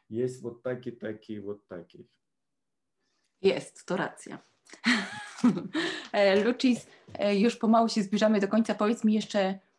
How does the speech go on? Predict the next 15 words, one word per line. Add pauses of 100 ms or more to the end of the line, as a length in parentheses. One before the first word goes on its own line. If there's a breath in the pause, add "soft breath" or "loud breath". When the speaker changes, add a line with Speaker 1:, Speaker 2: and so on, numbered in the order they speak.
(240 soft breath)
Speaker 2:
e,
co
byś (1200)
poradził (180)
kobietom,
jakieś
do-, (120)
co
może
zrobić
kobieta,
która
nie
może
zajść,